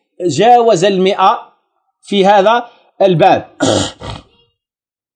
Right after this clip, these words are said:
مثلا، وأما صاحب الزيادة والإحسان الذي هو ابن عقيل المكي رحمه الله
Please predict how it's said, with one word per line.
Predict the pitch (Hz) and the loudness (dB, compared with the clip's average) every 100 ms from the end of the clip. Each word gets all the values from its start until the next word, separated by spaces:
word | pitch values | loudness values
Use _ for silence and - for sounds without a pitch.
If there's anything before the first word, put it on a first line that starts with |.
| _ _ _ _ _ - - - - - - | _ _ _ _ _ -20 -20 -20 -20 -16 -4
مثلا، | 262 277 277 - 220 | 0 2 2 0 0
وأما | 220 220 254 247 220 | 2 2 2 0 0
صاحب | 247 240 226 196 | -2 -2 -2 -4
الزيادة | 151 175 226 208 190 | -6 -2 0 2 2
والإحسان | 190 175 - - 220 202 170 | 0 -6 -12 -4 0 0 2
الذي | 175 | 2
هو | 180 | 2
ابن | 185 170 185 | 0 0 -2
عقيل | 160 165 196 170 | -4 -2 0 2
المكي | 175 180 175 170 - 208 190 | 2 0 -4 -4 -6 -4 0
رحمه | 165 160 185 170 | 0 -2 -4 -2
الله | 190 233 | 0 0